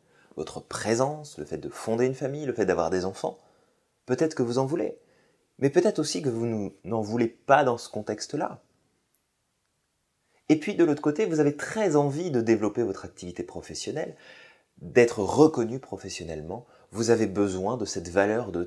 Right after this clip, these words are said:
travail parce qu'elle est importante pour vous. Qu'est-ce que vous décidez ? Vous décidez de signer ce contrat qui va vous faire travailler plus de quarante heures par semaine ? Ou est-ce que vous décidez de prendre un, un contrat de travail moindre,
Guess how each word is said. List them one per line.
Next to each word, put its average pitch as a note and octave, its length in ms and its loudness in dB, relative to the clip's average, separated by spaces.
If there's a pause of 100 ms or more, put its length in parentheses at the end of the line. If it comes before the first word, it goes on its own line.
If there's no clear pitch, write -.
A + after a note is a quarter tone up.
(120)
travail F2+ 680 -4 (460)
parce F#2 180 -6
qu'elle A#2+ 240 0
est - 180 -6
importante F#2 480 -10
pour F2 160 -12
vous. - 200 -16 (1500)
Qu'est-ce B2+ 200 -4
que A#2 100 -2
vous G#2 120 -4
décidez ? - 540 -4 (480)
Vous G2+ 80 -4
décidez A2+ 420 4
de G#2 160 2
signer G#2+ 460 0
ce A#2+ 80 -4
contrat A#2 400 -2
qui B2 120 -6
va G2+ 100 6
vous G2 120 -2
faire - 220 -8
travailler G#2 380 -2
plus - 160 -12
de - 80 -18
quarante A2 320 0
heures - 120 -4
par - 140 -4
semaine ? C3+ 400 -6 (460)
Ou G#2+ 100 4
est-ce A#2+ 160 6
que C3 80 2
vous A#2 140 0
décidez A#2 400 4
de B2 100 2
prendre B2 320 0
un, G#2 140 0 (260)
un G2+ 140 2
contrat B2+ 320 0
de - 80 -10
travail A#2 400 2
moindre, A2+ 640 -2